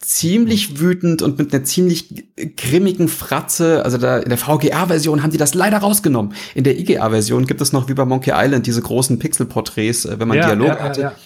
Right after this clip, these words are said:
Speaker 1: Und, äh, ich hab da wirklich, also auch ein bisschen Angst gehabt und mir hat das wirklich richtig krass leid getan. Also das war so dieses Gefühl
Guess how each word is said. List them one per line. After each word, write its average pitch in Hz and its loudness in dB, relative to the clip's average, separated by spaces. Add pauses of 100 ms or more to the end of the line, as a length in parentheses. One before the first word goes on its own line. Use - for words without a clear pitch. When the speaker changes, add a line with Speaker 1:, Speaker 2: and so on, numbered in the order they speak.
(360)
Speaker 1:
Und, 135 2
äh, 135 2 (180)
ich - -2
hab 156 0
da 123 0
wirklich, 202 0 (200)
also 139 0
auch - 0
ein 165 0
bisschen 147 0
Angst 226 0
gehabt 131 -2
und 131 2
mir 127 2
hat 139 -2
das 123 0
wirklich 151 0
richtig 196 0
krass 185 -4
leid 185 0
getan. 113 0
Also 123 -4
das - -2
war 185 2
so 160 0
dieses 165 -2
Gefühl 175 0